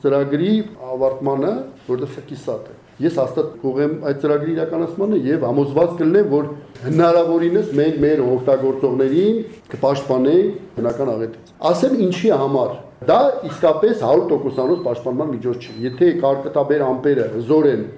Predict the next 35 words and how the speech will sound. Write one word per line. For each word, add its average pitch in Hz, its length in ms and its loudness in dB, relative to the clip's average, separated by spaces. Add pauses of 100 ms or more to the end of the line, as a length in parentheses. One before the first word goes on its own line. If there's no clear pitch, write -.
(200)
ուժեղ 135 340 0
են, 117 120 -2 (360)
իսկապես 214 500 -2
նա 165 140 0
չի 170 220 -4
կարող 107 260 -4
հարյուր 113 180 0
տոկոսով 117 420 -8
պաշտպանել։ 104 500 -12 (160)
Եվ 175 260 4 (380)
ինչքան 202 400 0
էլ 254 100 4
մենք 190 260 2 (280)
պաշտպանենք 147 600 0
մեր 135 200 0
զինվորները, 131 600 0
մեր 131 220 0
պաշտպանական 127 640 -4
դիրքերը, 117 400 -6
ինչքան 131 300 -4
էլ 123 100 -2
ամուր 127 300 -2
լինեն, 113 240 -2 (120)
մի 220 220 2
տեղից 226 540 2 (240)
թշնամու 170 440 4
դիվերսիոն 151 600 0
խմբերը 147 500 2
սողոսկում 156 500 0
են 170 140 0
ներս։ 117 240 -4 (120)
Նույնն 302 300 2
էլ 294 120 0 (140)
ամպերը։ 196 480 2 (180)
Եվ 214 260 6